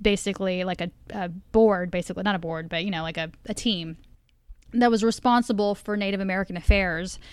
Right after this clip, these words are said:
and they were supposed to sort of help, like, expedite a lot of that stuff. Trump didn't really even appoint someone, I think, to that until recently and until covid nineteen happened, and even then there has been no actual activity, so it hasn't really been helpful. So even though, like, Congress passed the cares Act,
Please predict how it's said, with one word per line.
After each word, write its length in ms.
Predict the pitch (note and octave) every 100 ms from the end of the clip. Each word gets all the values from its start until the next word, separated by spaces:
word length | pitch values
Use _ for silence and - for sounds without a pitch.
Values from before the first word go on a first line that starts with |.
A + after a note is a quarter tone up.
| - -
and 120 | G3+
they 120 | F#3+
were 60 | G3
supposed 200 | G3+ G#3
to 60 |
sort 180 | G3+ F#3
of 60 | F#3
help, 180 | G3
like, 160 | F3+ F#3+
expedite 600 | G#3+ A3+ - G#3+ G3+ F#3+
a 40 | G3
lot 160 | F#3
of 40 | F#3
that 200 | F3 -
stuff. 400 | G3+ G#3+ C#4 - _ _ _ _
Trump 480 | - - C4+ C4+ - - _ - - G3
didn't 180 | A#3+
really 260 | B3+ A#3 A3
even 220 | G#3 G#3+ F#3 - C4+ - - _ -
appoint 400 | A3+ - A#3+ A#3+
someone, 280 | C4+ C4+ C4+
I 60 |
think, 220 | C4+ C#4 -
to 180 | C#4
that 240 | C#4+ C#4+ B3+
until 240 | A#3+ B3+
recently 500 | A3+ B3+ C#4 C4+ C#4
and 100 | A3+
until 320 | G#3 G#3+ A3+
covid 300 | G#3+ G#3+ G3+
nineteen 300 | G3 G3 G#3
happened, 340 | G3 G3+ G#3+ G#3
and 80 | G3+
even 240 | G3 G3
then 260 | F#3+ F#3+ G3
there 100 | F#3+
has 180 | F3+
been 120 | F3 F3+
no 120 | F3+
actual 320 | F3 - G3
activity, 500 | F3 - F#3+ G3+ G#3+
so 140 | -
it 40 | F#3
hasn't 300 | G3 G3 F#3
really 160 | F3+
been 120 | F3+ E3+
helpful. 420 | E3 - - -
So 160 | A3
even 220 | A3 A3+ A3+
though, 160 | G#3+
like, 320 | G3+ F#3+ - - - _
Congress 340 | - A#3+ A#3+ A#3
passed 280 | A3 A3
the 80 | G#3+
cares 340 | A3 B3+ C4+ G#3+
Act, 380 | F#3 F3+ F#3